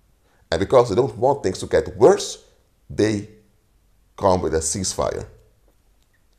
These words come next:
They'll stop acting out against you just to avoid things from becoming worse for them. That is what Isaac experienced when those people from, uh,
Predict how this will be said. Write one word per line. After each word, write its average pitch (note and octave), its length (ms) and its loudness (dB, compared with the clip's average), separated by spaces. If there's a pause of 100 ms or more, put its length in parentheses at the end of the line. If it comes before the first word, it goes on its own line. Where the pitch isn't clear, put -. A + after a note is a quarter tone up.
(280)
They'll D#2 140 0
stop - 480 2
acting G#2 420 2
out F2 260 -2
against G#2+ 380 -4
you A#2 180 -8 (380)
just F#2+ 360 2
to - 60 0
avoid D#2+ 380 -4
things E2 300 -8 (240)
from F2 140 -4
becoming D2+ 380 -6
worse E2+ 280 0
for D#2 220 -6
them. D#2 240 0 (1000)
That A#2+ 220 8
is C#3 120 0
what - 220 -2
Isaac A#2 460 0
experienced - 720 -6 (680)
when F2 280 0
those D#2 420 -2 (720)
people B2 340 -2
from, D#2 440 0 (1080)
uh, D#2+ 380 2